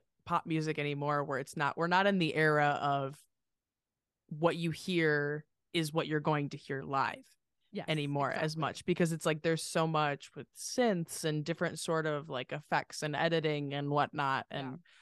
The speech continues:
Speaker 1: all these crazy production things that just kind of, I mean, you could obviously spend hours and hours trying to figure out how to replicate it live, but, like, at the same time, it's like,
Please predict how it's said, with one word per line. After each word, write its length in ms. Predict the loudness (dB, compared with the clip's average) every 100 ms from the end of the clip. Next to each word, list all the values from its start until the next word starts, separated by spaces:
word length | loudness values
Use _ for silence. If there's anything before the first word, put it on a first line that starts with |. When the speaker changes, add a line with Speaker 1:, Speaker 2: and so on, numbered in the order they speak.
| _ 0
Speaker 1:
all 140 | 2
these 160 | 2 0
crazy 320 | -2 0 -4
production 520 | -4 -2 -2 -2 -2
things 320 | -2 -2 -2
that 140 | -4 -4
just 240 | -4 -4
kind 240 | -2 0
of, 240 | 0 -2 -6 _ _ _ _ _ _ _ _ _ _ _ _ 2
I 40 |
mean, 280 | 2 2 0
you 160 | -2
could 260 | 2 0 2
obviously 560 | 0 2 0 -4 -4 -4
spend 360 | -4 -4 0 2
hours 280 | 2 0
and 80 | 2
hours 300 | 4 4 2
trying 260 | 2 0 2
to 60 |
figure 200 | 0 2
out 140 | 4 4
how 100 | 2
to 80 | 0
replicate 440 | -2 -4 -4 -2
it 120 | -2
live, 400 | 2 4 4 2 0
but, 120 | 0
like, 120 | 0
at 100 | -2
the 60 | -2
same 240 | -2 -2
time, 180 | 0 0
it's 100 | 0
like, 160 | -6